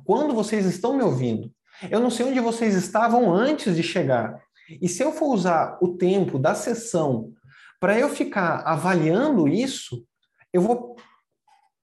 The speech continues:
eu vou perder tempo com aquilo que não é importante. Então, eu sempre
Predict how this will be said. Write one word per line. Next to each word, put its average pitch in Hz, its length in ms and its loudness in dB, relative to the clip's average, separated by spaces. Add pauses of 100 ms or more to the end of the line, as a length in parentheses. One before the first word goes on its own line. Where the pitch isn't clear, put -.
(300)
eu 190 100 4
vou 233 120 2
perder 254 440 0
tempo 247 320 0
com 269 80 -2
aquilo 254 260 0
que 254 100 -2
não 240 80 2
é 247 40 2
importante. 233 800 0 (920)
Então, 170 400 0
eu 220 80 2
sempre 262 680 -2